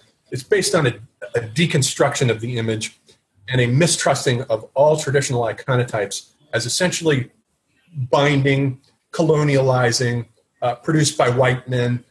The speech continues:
to subjectify the, the rest of us. Uh, and there's no trust in these meta-narratives anymore. There, and so contemporary art thinks its task is simply to take the images and keep pulling them apart.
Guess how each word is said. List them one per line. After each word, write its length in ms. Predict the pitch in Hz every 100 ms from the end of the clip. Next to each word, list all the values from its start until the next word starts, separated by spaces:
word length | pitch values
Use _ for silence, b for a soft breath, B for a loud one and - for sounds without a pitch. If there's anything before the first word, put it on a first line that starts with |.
| _
to 200 | - 123
subjectify 800 | 120 - 123 135 127 123 120 117
the, 180 | 107 131 131 127 - _ _ _ - - - 180 165 165 143
the 80 | 131
rest 320 | 135 127 120
of 80 | 117
us. 380 | 117 113 B B B
Uh, 180 | 131 127 - 160
and 180 | 151 151
there's 220 | 180 180
no 160 | 214 170
trust 420 | - 156 123 -
in 80 | 123
these 300 | 117 107 123
meta-narratives 640 | 117 110 107 101 98 92
anymore. 340 | 101 98 98 101
There, 180 | 127 127
and 160 | 135 127
so 120 | 147
contemporary 480 | 147 151 277 269 156
art 240 | 139 139
thinks 600 | - 180 139 123 - b b -
its 220 | 135 -
task 600 | - 147 135 131 - - b _ _
is 140 | 127
simply 260 | - - 151
to 80 | 123
take 280 | - 165 165
the 80 |
images 480 | 143 135 127 127 - -
and 240 | 117 -
keep 280 | - 156 156
pulling 320 | - 151 135
them 140 | 123 110
apart. 380 | 107 107 -